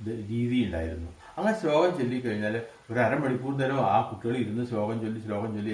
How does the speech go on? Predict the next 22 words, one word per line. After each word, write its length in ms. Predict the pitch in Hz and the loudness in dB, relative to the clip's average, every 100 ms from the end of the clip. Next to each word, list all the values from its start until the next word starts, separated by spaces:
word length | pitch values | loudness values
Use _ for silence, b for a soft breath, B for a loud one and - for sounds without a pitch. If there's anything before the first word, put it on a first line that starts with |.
| 110 | 0
എവിടെയാ 280 | 123 156 160 | 6 8 8
ക-, 140 | 139 127 113 120 | 6 2 0 -2
ഒന്നും 200 | 135 165 | 2 4
അറിയുന്നില്ല, 380 | 139 156 165 139 107 | 6 4 2 2 0
എന്താ 140 | 113 120 110 | 2 2 4
ധ്യാനത്തിനാണോ 640 | 110 127 123 123 120 123 120 107 | 6 4 2 -2 0 0 0 2
യാ-, 240 | 110 113 117 | 2 2 -2
ഒന്നും 160 | 127 160 123 | 0 2 2
അറിയില്ല. 280 | 117 101 92 B B | 2 -2 -8 B B
പക്ഷേ 180 | 139 143 127 | -2 2 4
ശ്ലോകം 240 | 127 151 135 | 6 4 2
ചൊല്ലി, 180 | 127 135 | 0 0
ചൊല്ലി, 160 | 123 127 123 | 0 0 0
ചൊല്ലി 120 | 117 | 0
അവർ 60 | 120 104 | 0 0
കാണാപ്പാഠം 360 | 110 107 110 104 | 0 0 -2 -4
പഠിക്കും. 240 | 87 82 - B B B | -8 -12 -18 B B B
അങ്ങനെ 180 | 151 214 196 | 4 6 6
അത് 80 | 185 | 4
പഠിച്ചു 280 | 117 117 196 135 | 0 0 0 0
കഴിഞ്ഞാൽ 420 | 104 95 107 92 82 - _ _ b b b b - | 0 0 0 -2 -6 -16 _ _ b b b b 0
നമുക്കത് 480 | 175 - 170 139 | 2 2 2 2